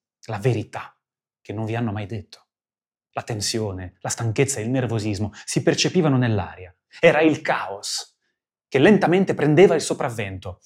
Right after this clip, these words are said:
Era disposto a credere a tutto pur di alimentare il mistero dietro a quella chiamata. Il chiarore intermittente del film gli batteva sulle palpebre. Il suo cuore, prima calmo e rilassato, ora batteva come un tamburo di guerra. E la sua mano si fermò su un libro.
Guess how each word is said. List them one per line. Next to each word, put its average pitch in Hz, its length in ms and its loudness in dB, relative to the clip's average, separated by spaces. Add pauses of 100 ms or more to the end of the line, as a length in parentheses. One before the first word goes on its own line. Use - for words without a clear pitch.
Era 190 160 6
disposto 208 340 2
a - 40 -2
credere 247 260 4
a - 80 -4
tutto 147 320 4
pur - 160 2
di 143 80 2
alimentare 151 520 4
il 131 80 4
mistero 160 500 2
dietro 147 220 -2
a - 20 -6
quella 143 180 0
chiamata. 98 480 -8 (380)
Il - 120 -16
chiarore 131 420 0
intermittente 120 640 -4
del 113 140 -4
film 135 280 0
gli 127 100 2
batteva 127 320 -4
sulle 110 200 -4
palpebre. 92 540 -12 (240)
Il - 80 -12
suo - 160 -8
cuore, 135 440 -2 (380)
prima 101 200 -14
calmo 101 280 -6
e 95 40 -10
rilassato, 101 760 -8
ora 113 160 -6
batteva 110 520 -6
come 110 140 -6
un 104 80 -10
tamburo 110 360 -4
di 104 100 -6
guerra. 87 460 -8 (520)
E - 20 -
la 110 100 -8
sua 143 160 -4
mano 92 200 -8
si - 120 -10
fermò 95 220 -12
su - 160 -12
un 85 60 -12
libro. - 320 -20